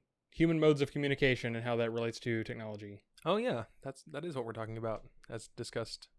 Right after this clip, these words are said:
Speaker 2: totally not five minutes ago. Um, yeah, so it's kinda interesting.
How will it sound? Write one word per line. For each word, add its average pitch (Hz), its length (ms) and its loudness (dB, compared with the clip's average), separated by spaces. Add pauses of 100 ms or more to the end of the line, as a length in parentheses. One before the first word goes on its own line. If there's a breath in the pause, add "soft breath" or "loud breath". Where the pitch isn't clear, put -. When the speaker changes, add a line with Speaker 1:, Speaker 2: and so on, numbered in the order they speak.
(140)
Speaker 2:
totally 117 360 -2
not 113 240 -4
five 113 200 -2
minutes 113 240 -8
ago. 110 220 -10 (840 loud breath)
Um, 165 680 4 (520)
yeah, 220 220 4
so 151 680 4 (1700)
it's - 120 -10
kinda 311 160 8
interesting. 147 640 -2